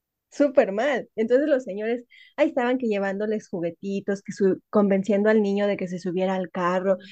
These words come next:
y el papá, mire, como una piedra, sin saber qué hacer, como un niño que se chupaba el dedo y sus papás le resolvían la vida como hasta ahora, ¿no? Pregúntenme, fueron contadas las veces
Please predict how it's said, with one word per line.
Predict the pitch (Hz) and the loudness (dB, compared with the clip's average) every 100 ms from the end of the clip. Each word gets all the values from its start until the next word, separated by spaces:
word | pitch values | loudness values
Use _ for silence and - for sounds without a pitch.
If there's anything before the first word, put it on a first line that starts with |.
| - - | -10 0
y | |
el | 196 | 0
papá, | 196 - 226 | 0 -2 -2
mire, | 247 156 - - | -2 -4 -14 -12
como | 185 196 | -8 -6
una | 208 | -6
piedra, | 214 175 - _ _ _ _ | -8 -12 -14 _ _ _ _
sin | 240 226 | 2 2
saber | 202 214 233 | 2 0 0
qué | 262 | 0
hacer, | 247 - 180 - _ - | 0 -4 -6 -6 _ -6
como | 202 202 | -2 0
un | 202 | 2
niño | 226 247 | 2 2
que | 262 | 0
se | 247 | -4
chupaba | 196 180 190 196 | -10 -8 -2 -2
el | 196 | -2
dedo | 185 202 247 | -4 -4 -4
y | 202 | -6
sus | 185 | -12
papás | 175 - 196 196 | -14 -6 -6 -4
le | 175 | -6
resolvían | 165 165 165 175 180 | -6 -6 -4 -2 0
la | 175 | 0
vida | 180 175 | 0 -2
como | 156 - | -4 -6
hasta | - - | -6 -2
ahora, | 170 165 - _ | 0 0 -4 _
¿no? | 175 170 - - - - - - | -4 -4 -6 -18 -20 -20 -12 6
Pregúntenme, | 277 294 302 240 208 | 8 8 6 6 6
fueron | 285 339 | 6 6
contadas | 320 220 220 254 277 | 6 4 4 4 4
las | 247 185 | 2 0
veces | 190 214 254 330 | 0 2 2 0